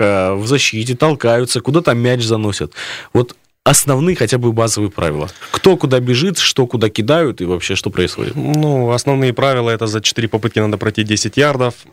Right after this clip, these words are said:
Speaker 2: <clears throat> Если проходишь десять я-, ярдов, э, даются ещё четыре попытки, и так постепенно занести, э, мячик в зачётную зону соперника. То есть нападение заносит, защита, понятное дело, пытается,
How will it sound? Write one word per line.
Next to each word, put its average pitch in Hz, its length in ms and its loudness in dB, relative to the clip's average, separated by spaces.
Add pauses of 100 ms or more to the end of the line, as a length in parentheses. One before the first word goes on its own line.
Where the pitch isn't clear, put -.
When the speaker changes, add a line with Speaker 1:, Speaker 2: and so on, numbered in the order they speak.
(220)
Speaker 2:
<clears throat> - 0 -
Если 139 420 2
проходишь 110 280 -2
десять 113 240 -2
я-, 110 280 0
ярдов, 107 520 0
э, 107 220 0
даются 107 400 0
ещё 101 300 0
четыре - 260 -4
попытки, 123 400 0
и 104 60 2
так 131 260 0
постепенно 101 920 0
занести, 104 560 -2
э, 95 220 -2
мячик 101 340 -2
в 92 80 -8
зачётную 95 400 -2
зону 101 220 -2
соперника. 92 680 -2
То 95 160 0
есть 92 140 -2
нападение 101 500 0
заносит, 110 400 -2
защита, 98 360 -2
понятное 98 480 -2
дело, 95 500 -2
пытается, 98 560 -2